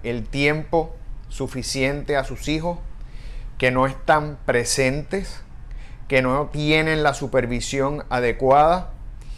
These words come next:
Y que sus niños o sus niñas en respuesta asumen, ¿verdad?, ante esa falta de atención, una actitud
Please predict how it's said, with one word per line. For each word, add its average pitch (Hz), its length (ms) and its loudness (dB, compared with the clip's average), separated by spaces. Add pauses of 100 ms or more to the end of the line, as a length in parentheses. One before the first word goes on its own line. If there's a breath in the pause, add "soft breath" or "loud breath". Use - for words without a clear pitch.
(540 soft breath)
Y 139 320 0
que 139 440 6
sus 127 240 -2
niños 170 680 2 (460)
o 110 80 -4
sus 156 200 -6
niñas 143 520 -2 (100)
en 117 120 -2
respuesta 160 760 0 (680 loud breath)
asumen, 175 580 2
¿verdad?, 135 500 6 (100)
ante 120 520 0
esa 147 240 0
falta 156 680 6
de 139 120 6
atención, 156 840 0 (460 loud breath)
una 127 260 4
actitud 147 600 0